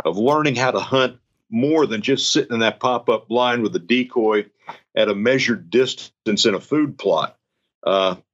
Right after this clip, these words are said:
you know, that's one that, uh, it doesn't take a whole lot of, uh, woodsmanship to do. And, and again, I think there's fun, that it's fine. I, I love to take kids out that way, first-time hunters.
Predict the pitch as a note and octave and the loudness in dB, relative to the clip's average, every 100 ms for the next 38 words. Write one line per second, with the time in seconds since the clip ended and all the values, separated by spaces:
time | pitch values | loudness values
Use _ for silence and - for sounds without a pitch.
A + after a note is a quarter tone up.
0 | _ - A2 A2 G#2 C#3 D3 - - B2+ | _ -4 0 0 0 -2 -2 -8 -2 0
1 | C#3 B2 G#2 - A2+ G2+ F#2+ - _ _ | 0 0 -2 0 0 2 0 -8 _ _
2 | - G#2+ G2+ D3+ D#3 C#3 C#3+ C#3 C#2+ - | -10 -6 0 2 0 0 -2 -2 -8 -2
3 | B2+ D3+ C#3 C#3 C3 F#2 E2+ - G#2 G2 | 0 2 2 2 2 -2 -4 -2 0 0
4 | F#2 _ _ - G2+ C#3 C#3+ A#2 G2 - | -2 _ _ -10 0 0 0 -4 -2 0
5 | A2 - F2 - C3+ E3 F2+ - - - | 0 -2 -8 -2 0 0 -2 -6 -20 -18
6 | - - - A2 - B2+ A#2 C3+ D#3 D3 | -14 -6 -4 -4 -2 -2 0 0 0 -2
7 | C3 A#2+ C#3+ D#3+ C#3 A#2 G2+ - - - | -4 -2 -2 -2 -2 -2 -2 -4 -8 -10
8 | - A#2 - - A2 G#2 G#2+ G2 - G#2+ | -2 -2 -2 -4 -4 0 0 0 -2 0
9 | F#2+ F2 G2 G2 G#2 A2+ B2+ G#2+ G#2+ B2+ | 0 0 -2 0 0 2 0 0 -4 -2
10 | G#2 - - C#3 A2 A#2+ A#2 A#2+ A2+ G#2+ | -2 -4 -4 -4 0 -2 -2 -2 -2 0
11 | G#2+ - A#2 - B2 A2 F#2 A2+ A#2+ A#2+ | -2 -2 -2 -2 -2 -2 -2 -2 0 0
12 | A#2+ | -2